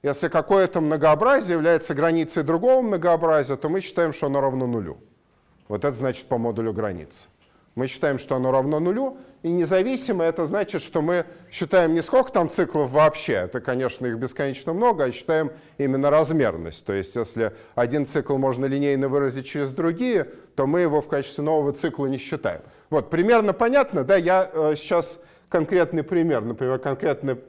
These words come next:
конкретное вычисление состоит в том, что мы можем взять букет двух окружностей, и здесь есть,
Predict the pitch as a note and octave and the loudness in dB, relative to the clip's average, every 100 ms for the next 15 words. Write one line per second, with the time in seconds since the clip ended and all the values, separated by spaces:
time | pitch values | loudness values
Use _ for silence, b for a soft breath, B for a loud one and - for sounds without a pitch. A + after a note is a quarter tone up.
0 | b b b _ - C#3 F3+ F#3 D#3 D3 | b b b _ -4 -2 0 0 0 -2
1 | C#3+ E3 D#3+ A3+ C4 B3 C#3 - B2 - | -2 -4 -4 -2 -2 -2 -4 -6 -6 -2
2 | F3+ F#3 F#3 F3+ - D3+ C3 C#3+ C#3 D3 | -2 -2 -4 -4 -4 -4 -2 -2 -2 -4
3 | A#2+ D3 C3 - B B B B C3 D3+ | -2 0 0 -4 B B B B -4 -4
4 | D3 D#3 B2 D3 D3 D#3 - C4 B3+ F3+ | 0 -2 0 -2 0 0 0 -2 -2 -2
5 | A#2+ - G#2 F#2 F2 b b b b b | -6 -6 -8 -8 -10 b b b b b
6 | B2 A2 G#3+ A#3+ - F#3+ G3 G3+ - | -8 -2 -2 -2 0 2 2 0 -12